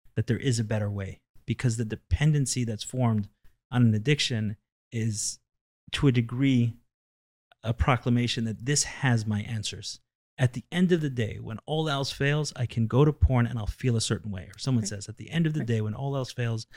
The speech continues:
Speaker 1: I can go to alcohol and feel a certain way." And when someone goes into recovery, they're taking away that at the end of the day, when all else fails, I can go to whatever that answer is that's been removed. And that's
Speaker 2: Right.
Speaker 1: scary as shit.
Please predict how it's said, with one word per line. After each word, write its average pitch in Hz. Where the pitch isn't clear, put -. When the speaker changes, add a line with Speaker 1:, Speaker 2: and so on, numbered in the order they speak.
Speaker 1:
I 123
can 120
go 120
to -
alcohol 123
and 120
feel 120
a 107
certain -
way." 104
And 120
when 123
someone 160
goes 131
into 127
recovery, 117
they're 107
taking 147
away 107
that 104
at 127
the 120
end 143
of 143
the 143
day, 110
when 117
all 123
else 120
fails, 107
I 127
can 113
go 107
to 135
whatever 139
that 135
answer 131
is 107
that's 123
been 127
removed. 107
And 117
that's 170
Speaker 2:
Right. -
Speaker 1:
scary 127
as 104
shit. -